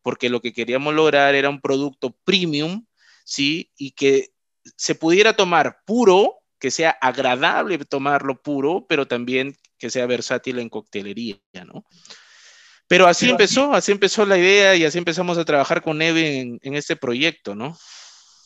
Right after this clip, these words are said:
Speaker 2: Qué interesante. De hecho,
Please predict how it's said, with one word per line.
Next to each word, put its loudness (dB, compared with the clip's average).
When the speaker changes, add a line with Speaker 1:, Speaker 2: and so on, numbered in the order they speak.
Speaker 2:
Qué -8
interesante. -6
De 0
hecho, -2